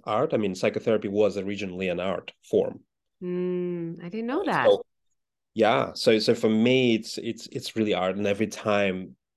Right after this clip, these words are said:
Speaker 1: because, you know, the human soul is, is, is so mysterious, and it's, you, you're working with, every session is completely different, you
Speaker 2: Mm.
Speaker 1: know,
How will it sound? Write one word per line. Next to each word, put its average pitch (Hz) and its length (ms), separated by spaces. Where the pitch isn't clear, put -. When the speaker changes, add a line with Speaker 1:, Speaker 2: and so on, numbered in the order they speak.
Speaker 1:
because, 127 280
you 190 100
know, 214 100
the - 120
human 220 240
soul 131 300
is, - 280
is, - 200
is 92 200
so 98 640
mysterious, 98 640
and 87 80
it's, - 260
you, 101 280
you're 104 160
working 107 460
with, 95 280
every 120 300
session 127 440
is - 100
completely 107 680
different, - 680
you 196 60
Speaker 2:
Mm. 170 560
Speaker 1:
know, - 200